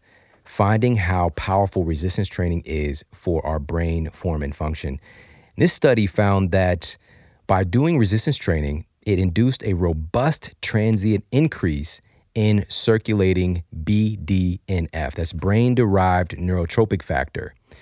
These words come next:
And this is essentially has been called, like, Miracle-Gro for the brain in helping to increase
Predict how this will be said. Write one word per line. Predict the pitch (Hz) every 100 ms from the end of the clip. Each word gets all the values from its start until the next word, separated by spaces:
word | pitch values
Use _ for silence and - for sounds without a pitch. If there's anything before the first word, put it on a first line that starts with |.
| - - - _
And | - 98
this | 123 180
is | 254 214 -
essentially | 110 - 143 - 113 90 82
has | 92 87
been | 101 101
called, | 101 - 92 90
like, | 85 80
Miracle-Gro | 90 127 139 113 92 87 76 78
for | -
the | 80
brain | 73 92 110 73 71 _ _ - -
in | 78
helping | 87 101 123 107
to | - 95
increase | 87 - 90 87 87